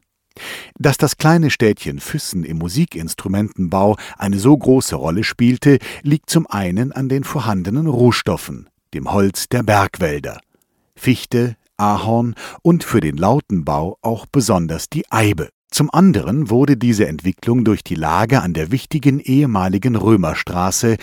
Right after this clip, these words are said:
Via Claudia Augusta begünstigt. Unter dem Motto Aufbruch in die Moderne widmet sich das Museum der Füssener Stadtgeschichte sowie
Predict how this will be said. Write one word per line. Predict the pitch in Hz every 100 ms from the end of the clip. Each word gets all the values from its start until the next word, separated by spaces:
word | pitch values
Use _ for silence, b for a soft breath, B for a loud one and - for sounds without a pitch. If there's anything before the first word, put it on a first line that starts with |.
| B B
Via | 104 139 139 139
Claudia | - 95 78 73 90 104
Augusta | 135 127 135 - - -
begünstigt. | - 85 71 - - - - - _ _ _ B B
Unter | - 156 139
dem | 131
Motto | 135 147 156 143 -
Aufbruch | 127 160 - - 151 135 -
in | - 131
die | 131
Moderne | 139 120 107 78 71 55 - B B
widmet | 95 131 - 143 -
sich | 107 -
das | 90 -
Museum | 92 85 90 98 123 110
der | 87
Füssener | - - 156 107 82
Stadtgeschichte | - 127 123 - 82 92 78 - 117 135 B B
sowie | - 139 160